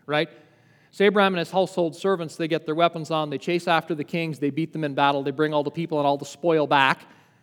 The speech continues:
to give it back to whoever owns it and bring the people back to their homes. As Abraham is coming back with all these people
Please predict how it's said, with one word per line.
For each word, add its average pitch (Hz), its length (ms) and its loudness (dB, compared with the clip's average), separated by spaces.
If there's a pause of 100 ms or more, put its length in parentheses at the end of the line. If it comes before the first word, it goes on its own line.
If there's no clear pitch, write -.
(440)
to 196 120 2
give 165 160 6
it 175 100 -4
back 143 300 2
to 165 100 -2
whoever 156 300 4
owns 156 240 2
it 170 160 -4
and 143 100 -10
bring 151 160 -2
the 143 80 -10
people 156 220 -2
back 139 240 0
to 170 80 -8
their 160 100 -2
homes. 151 480 -4 (680)
As 262 240 6
Abraham 254 480 0
is 214 100 -4
coming 240 320 -2
back 202 300 4 (240)
with 190 140 -2
all 208 140 6
these 190 220 -4
people 226 600 0